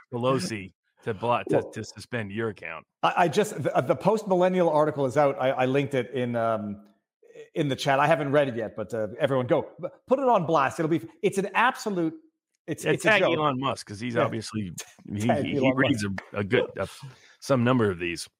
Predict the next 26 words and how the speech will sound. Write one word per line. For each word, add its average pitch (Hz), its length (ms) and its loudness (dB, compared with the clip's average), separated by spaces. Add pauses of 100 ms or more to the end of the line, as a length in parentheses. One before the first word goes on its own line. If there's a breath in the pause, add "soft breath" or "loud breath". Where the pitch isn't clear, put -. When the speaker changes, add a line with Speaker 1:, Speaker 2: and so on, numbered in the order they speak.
(260)
Speaker 1:
Oh, 143 100 4
he, 165 140 -2
he's 233 300 -2
been 151 120 0
so 156 260 2
active. 165 280 0
It's, - 140 -10
it's 127 180 -6
actually, 156 400 -2
it's 131 180 -12
actually 143 360 -4
amazing 131 440 2
to 98 60 -8
see 110 100 -6
how 117 220 2
active 123 320 -2
he's 101 140 -10
been. 131 180 0
And, 113 100 -6
and, 143 240 -2
and 143 220 -2
you 147 80 2
don't 185 360 0
think - 280 -2
that 135 100 2
it's - 180 -8